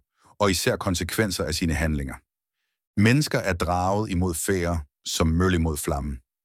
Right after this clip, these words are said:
De ved godt, de kommer til at brænde sig på et møde med en fe, for deres tanker og logik fungerer stadig. Men at være tæt på en fe er som at føle bålets varme i natten.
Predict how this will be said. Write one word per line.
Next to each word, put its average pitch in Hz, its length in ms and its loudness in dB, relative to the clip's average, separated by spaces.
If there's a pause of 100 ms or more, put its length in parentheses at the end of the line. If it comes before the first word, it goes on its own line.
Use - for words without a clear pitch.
(540)
De 107 120 4
ved 139 160 4
godt, 113 280 0
de 101 60 -2
kommer 87 260 -2
til 110 140 0
at 87 100 -2
brænde 90 300 0
sig 80 160 -4
på 87 120 -2
et 78 80 -2
møde 85 240 2
med 87 120 0
en 76 100 -2
fe, 78 360 -2 (400)
for 98 80 2
deres 90 260 2
tanker 107 360 0
og 90 100 -2
logik 85 340 0
fungerer 87 420 -2
stadig. 78 460 -2 (560)
Men 98 180 4
at 90 140 0
være 90 160 0
tæt 147 340 0
på 101 100 -2
en 78 120 -2
fe 78 340 -2 (100)
er 92 100 0
som 87 220 -2
at 78 80 -4
føle 92 320 0
bålets 87 460 -2
varme 80 340 0
i - 20 0
natten. 69 400 -4